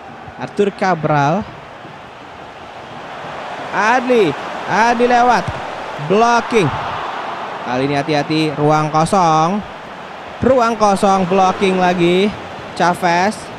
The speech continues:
Torino bertubi-tubi. Davili juga bertubi-tubi memblok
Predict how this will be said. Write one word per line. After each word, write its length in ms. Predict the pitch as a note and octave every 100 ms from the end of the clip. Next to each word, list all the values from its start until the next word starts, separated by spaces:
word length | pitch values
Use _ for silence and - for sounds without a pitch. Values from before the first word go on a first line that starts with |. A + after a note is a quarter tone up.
| - - - - - - - - -
Torino 800 | - D3+ F#3+ G#3 F#3+ F#3 G3 G#3 - - - - -
bertubi-tubi. 1500 | E3 - - F#4+ E4+ - C#4 C4+ A#3+ A#3+ A3+ G#3+ G#3 G#3 G3+ F#3+ - - - - - - - - - F3+ A#3 A#3 A3 G3
Davili 720 | G3 F#3 F3+ F3+ F3 F3 F3+ - - - - - -
juga 240 | D3+ D3+ D3
bertubi-tubi 880 | D3+ D3 F3 F3+ F3 F3 E3+ E3
memblok 640 | E3 D#3+ D3+ C#3+ D3+ D#3+